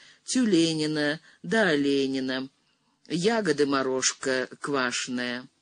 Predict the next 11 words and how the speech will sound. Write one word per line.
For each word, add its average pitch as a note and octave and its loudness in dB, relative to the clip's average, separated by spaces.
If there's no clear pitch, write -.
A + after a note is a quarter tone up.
Да B3+ -2
и E3+ 2
лучку B3+ 2
да E3 4
чесночку D3+ 0
протопоповы C3+ -2
с - 4
собой C3+ 2
набрали C3 0
от D3 -2
цинги. - -2